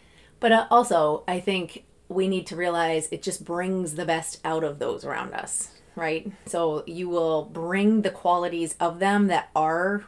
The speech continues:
wonderful, which obviously they have, and that's why you love them. <laughs> And that's why, you,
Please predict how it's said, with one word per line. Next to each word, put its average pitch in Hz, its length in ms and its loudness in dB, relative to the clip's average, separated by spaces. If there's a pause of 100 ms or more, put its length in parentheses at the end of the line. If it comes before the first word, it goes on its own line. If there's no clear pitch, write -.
wonderful, 208 520 2
which 220 320 -2
obviously 254 680 -4
they 302 180 2
have, 147 600 -4 (380)
and 190 160 2
that's 170 180 -2
why 170 120 2
you 233 160 0
love 165 240 0
them. 165 460 -2
<laughs> 247 120 2
And 247 180 6
that's 202 240 4
why, 202 260 6
you, 196 200 0